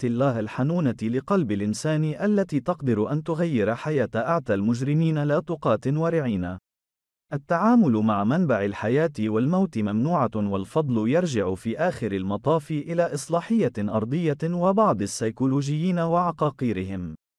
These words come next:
فبدلا من أن نصلح سائق السيارة المتهور، نصلح السيارة المعطوبة بحوادث السير، ثم يعود السائق لقيادتها وعطبها من جديد، ثم نعود لإصلاحها من جديد، وهكذا مرارا وتكرارا، لأن المطلوب هو استمرار المشكلة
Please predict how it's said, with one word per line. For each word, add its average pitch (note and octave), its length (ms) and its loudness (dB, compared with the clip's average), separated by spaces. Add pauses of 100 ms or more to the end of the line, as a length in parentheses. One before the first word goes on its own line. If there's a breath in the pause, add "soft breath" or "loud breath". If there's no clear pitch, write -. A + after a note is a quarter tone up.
(500)
فبدلا E3 560 2
من G2+ 240 2
أن A2+ 220 4
نصلح C#3+ 520 -2
سائق C3+ 480 -2
السيارة A#2 640 0
المتهور، A2+ 840 0 (400)
نصلح G3+ 420 0
السيارة B2+ 680 0
المعطوبة G#2+ 760 0
بحوادث B2 720 0
السير، B2+ 500 0
ثم E3 280 -2
يعود E3 420 2
السائق A#2 580 -2
لقيادتها A2 920 0
وعطبها G#2+ 720 0
من G#2 140 0
جديد، A2 540 0
ثم D#3+ 260 -4
نعود E3 420 0
لإصلاحها G2 800 -2
من G2+ 160 0
جديد، B2 440 -2
وهكذا C3+ 760 0
مرارا D#3 420 2
وتكرارا، D#3 720 0
لأن A#2 380 2
المطلوب A2+ 540 0
هو F3 300 2
استمرار F3 560 0
المشكلة C#3 560 -2